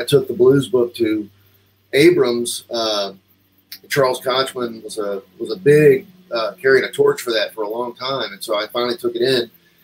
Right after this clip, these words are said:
and it was weird 'cause it was like, "Oh, well, this isn't a picture book." And it's like,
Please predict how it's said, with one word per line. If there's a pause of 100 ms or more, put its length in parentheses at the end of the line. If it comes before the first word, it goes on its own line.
(260)
and (320)
it
was
weird
'cause
it
was
like,
"Oh,
well,
this
isn't
a
picture
book."
And
it's
like,